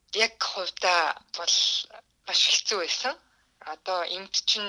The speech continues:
ялангуяа нөгөө сэтгцэн эрүүл мэндийг ай-, маш чухалчилж авч үздэг, те. Мельбурнд эхний, цар тахлын эхний давалгаа явагдаад, а, намжаад, буцаж, а, хөл хориог цуцлаад нээгдсэн байхгүй юу, те. Тэр үед за ингээд бүх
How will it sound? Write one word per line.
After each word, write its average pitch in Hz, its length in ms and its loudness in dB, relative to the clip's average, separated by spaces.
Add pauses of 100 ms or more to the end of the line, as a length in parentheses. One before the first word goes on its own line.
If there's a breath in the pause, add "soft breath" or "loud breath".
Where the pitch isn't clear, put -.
ялангуяа 160 800 -2
нөгөө 156 240 -14
сэтгцэн - 480 -6
эрүүл 180 160 -6
мэндийг 160 400 -14 (320)
ай-, 160 240 -8
маш 175 240 0
чухалчилж - 560 -4
авч - 240 -6
үздэг, - 400 -10
те. - 60 -4 (180)
Мельбурнд 175 560 -6
эхний, 208 640 -4 (240)
цар 202 160 -4
тахлын - 320 0
эхний 214 320 -6
давалгаа 165 480 -2
явагдаад, 151 800 -6 (640 loud breath)
а, 147 240 -6 (160)
намжаад, 165 640 -2 (160)
буцаж, - 480 -2 (240)
а, 156 480 -6
хөл - 240 -2
хориог 156 400 -6
цуцлаад - 640 -2
нээгдсэн 180 560 -6
байхгүй - 400 -4
юу, - 80 -18
те. 160 160 -16
Тэр 196 240 -8
үед 175 160 -16
за 160 240 -6
ингээд 151 320 -14
бүх - 160 -14